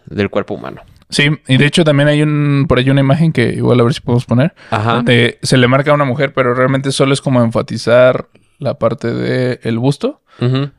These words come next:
Speaker 2: pero, digamos, con otra figura. O sea,
Speaker 1: Ujú.
Speaker 2: digamos, no tal cual realista ni nada,
Speaker 1: Ujú.
Speaker 2: sino simplemente hacer alusión a que, pues, ahí está, ¿no?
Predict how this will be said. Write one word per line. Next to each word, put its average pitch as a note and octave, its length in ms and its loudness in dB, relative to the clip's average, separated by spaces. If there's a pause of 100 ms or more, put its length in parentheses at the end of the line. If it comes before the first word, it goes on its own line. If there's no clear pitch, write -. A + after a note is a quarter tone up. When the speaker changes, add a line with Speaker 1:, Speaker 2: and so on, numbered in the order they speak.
(120)
Speaker 2:
pero, A#2+ 520 2
digamos, B2 480 0
con A2+ 380 -2
otra B2 240 0
figura. A#2+ 400 -2
O A#2+ 80 -8
sea, A#2+ 80 -2
Speaker 1:
Ujú. B2 60 0
Speaker 2:
digamos, A#2+ 640 -4
no B2 340 2
tal C3 220 0
cual B2 360 2
realista A#2+ 520 -2
ni C3+ 100 -2
nada, C#3 320 -2
Speaker 1:
Ujú. B2+ 300 -2 (160)
Speaker 2:
sino A#2 260 -2
simplemente A#2+ 480 0
hacer A#2+ 220 -2
alusión A2+ 340 -2
a A2+ 60 -6
que, - 120 -16
pues, - 320 -20
ahí B2+ 100 -10
está, B2+ 180 -14
¿no? C#3 160 -14